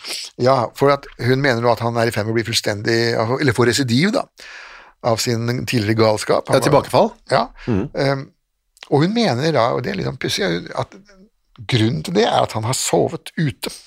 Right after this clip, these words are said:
Speaker 1: Han har ligget på bakken og sovet.
Speaker 2: Ja, derfor har han blitt gal.
Speaker 1: Ja, og dette, dette er jo en sånn forestilling som går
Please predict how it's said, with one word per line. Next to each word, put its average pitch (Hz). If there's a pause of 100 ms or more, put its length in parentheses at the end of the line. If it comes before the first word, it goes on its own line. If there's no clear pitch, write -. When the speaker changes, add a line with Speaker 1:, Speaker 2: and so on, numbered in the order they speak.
Speaker 1:
Han 117
har 117
ligget 151
på 131
bakken -
og -
sovet. -
Speaker 2:
Ja, 123 (600)
derfor -
har 107
han 101
blitt 98
gal. 120 (480)
Speaker 1:
Ja, 107 (220)
og 139
dette, 139 (560)
dette 139
er 160
jo 120
en 123
sånn 123
forestilling 127
som 151
går 143